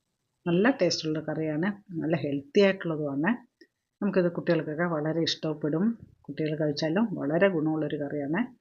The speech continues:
നമ്മൾ കാഷ്യൂനൊക്കെ അരച്ച് ചേർത്തും ഇതിനകത്ത് വലിയ എരി അധികം പച്ചമുളക് മാത്ര-, കുറച്ച് മുളക് പൊടിയും ചേർത്തിട്ടുണ്ട്. പച്ചമുളകും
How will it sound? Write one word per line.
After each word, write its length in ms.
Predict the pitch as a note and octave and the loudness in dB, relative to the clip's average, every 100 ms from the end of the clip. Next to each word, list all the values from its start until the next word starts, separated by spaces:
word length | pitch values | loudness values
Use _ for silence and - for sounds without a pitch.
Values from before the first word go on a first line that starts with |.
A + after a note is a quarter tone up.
| _ _ | _ _
നമ്മൾ 240 | _ A3 G3 | _ -2 2
കാഷ്യൂനൊക്കെ 600 | F3+ - D#3 D3+ C#3+ D#3+ | 2 2 -2 -2 -2 -2
അരച്ച് 360 | C#3+ D3 - E3+ | -2 -2 0 0
ചേർത്തും 420 | D#3 C#3 - G3 A#3 - _ _ _ _ - | 0 -2 2 0 0 -8 _ _ _ _ -2
ഇതിനകത്ത് 360 | G#3+ G3 D3+ G3 | 2 2 2 0
വലിയ 340 | F#3+ E3+ F#3 A3 | 2 2 2 2
എരി 220 | D#3 D#3+ G3 - | 2 0 -2 -2
അധികം 300 | D#3+ E3 A3 | -4 0 -2
പച്ചമുളക് 460 | - - E3+ F#3 F3+ | -2 -2 0 0 0
മാത്ര-, 280 | D3+ - | -2 -4
കുറച്ച് 320 | - E3+ - C#4 | -2 -2 4 4
മുളക് 200 | G3+ D#3 | 4 2
പൊടിയും 180 | D3+ D3+ | -2 -2
ചേർത്തിട്ടുണ്ട്. 540 | C#3+ - D3+ C#3+ D#3 A#3+ | -6 -6 -6 -4 -2 -4
പച്ചമുളകും 480 | - D3+ D3+ C#3 F#3 | -4 -4 -4 -2 -4